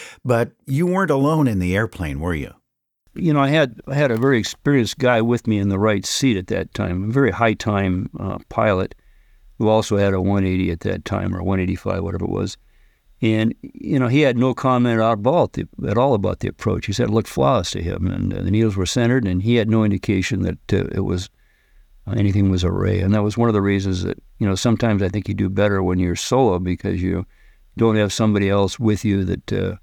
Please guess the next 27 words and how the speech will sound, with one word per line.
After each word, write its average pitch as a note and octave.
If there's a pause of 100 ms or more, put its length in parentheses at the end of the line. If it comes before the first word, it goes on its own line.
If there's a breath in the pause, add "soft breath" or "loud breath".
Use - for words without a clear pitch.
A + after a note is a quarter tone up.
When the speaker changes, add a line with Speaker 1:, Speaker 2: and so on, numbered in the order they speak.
(380)
Speaker 2:
can G#2
confirm G#2
what F#2+
you're F#2
seeing A2+
or F2+
ne-, G2
necessarily, F#2+
uh, F2+
agree G2+
with F#2
what F2
you're, F#2+ (120)
what -
you're F#2+
seeing. F#2 (1040)
Speaker 1:
When C#3+
you C#3
discovered C3 (120)
that F#2
the, E2 (360)
the G2+
wire G2+
had E2
come D2+
loose, C#2
did, F2+